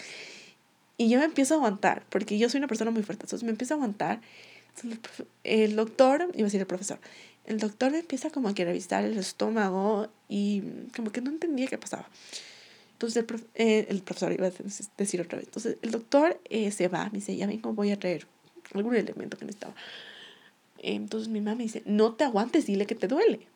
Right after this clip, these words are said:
Entonces me empezó a hacer un masaje y me decía, "Donde te toque, me avisas, eh, no te duele". Entonces en eso me empezó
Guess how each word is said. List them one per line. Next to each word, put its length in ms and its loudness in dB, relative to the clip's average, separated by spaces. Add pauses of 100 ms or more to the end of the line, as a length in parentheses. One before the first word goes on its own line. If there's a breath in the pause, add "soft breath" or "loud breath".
(140)
Entonces 200 0
me 320 2
empezó 360 0
a 20 10
hacer 120 4
un 60 6
masaje 360 2
y 80 -2
me 80 2
decía, 280 -2 (1500 loud breath)
"Donde 200 2
te 100 -6
toque, 500 2 (120)
me 100 0
avisas, 640 0 (120)
eh, 420 -4 (240)
no 200 0
te 140 0
duele". 320 2 (880 loud breath)
Entonces 240 -10
en 220 -2
eso 360 0
me 120 -4
empezó 360 -2